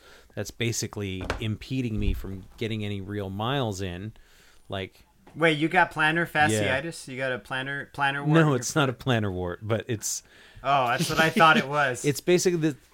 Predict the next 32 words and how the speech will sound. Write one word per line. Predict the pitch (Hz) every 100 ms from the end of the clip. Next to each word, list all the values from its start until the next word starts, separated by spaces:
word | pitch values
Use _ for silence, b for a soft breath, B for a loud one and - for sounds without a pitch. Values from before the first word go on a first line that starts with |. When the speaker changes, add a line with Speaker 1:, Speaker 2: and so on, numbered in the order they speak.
| -
Speaker 2:
I | 156
was | 165
like, | 185
I, | 180 156 156 170
I |
just, | 170 196 196
I | 180
know | 185 202
someone | 185 190 170
who | 151
had | 151 160
'em | 156 127
pretty | 151 135
bad, | 123 135 127 117
and | 117
they | 117 120
got | 127
'em, | 127 120 85 _ 101
it | 127
was | 131 123
a | 113
fucking | - 127 - 117 131
Speaker 1:
<laughs> |
Speaker 2:
process | 127 123 - 113 104
to | -
get | 147 131
rid | 139
of |
Speaker 1:
No. | 143 123
Speaker 2:
'em. | 98
Anyway, | 165 175 143 131
Speaker 1:
It's | 120